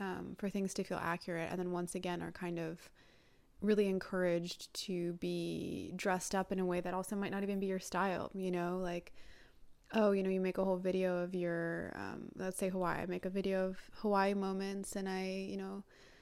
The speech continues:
don't put certain things in that people won't understand. Like, maybe I don't put footage of certain things that were meaningful to me, but, like, aren't really eye-catching. Maybe I focus on the animals and the waterfalls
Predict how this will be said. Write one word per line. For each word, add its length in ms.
don't 220
put 200
certain 260
things 260
in 120
that 160
people 180
won't 160
understand. 600
Like, 100
maybe 180
I 40
don't 140
put 180
footage 340
of 80
certain 300
things 280
that 120
were 80
meaningful 400
to 140
me, 220
but, 160
like, 140
aren't 200
really 380
eye-catching. 680
Maybe 160
I 80
focus 460
on 220
the 100
animals 480
and 100
the 40
waterfalls 680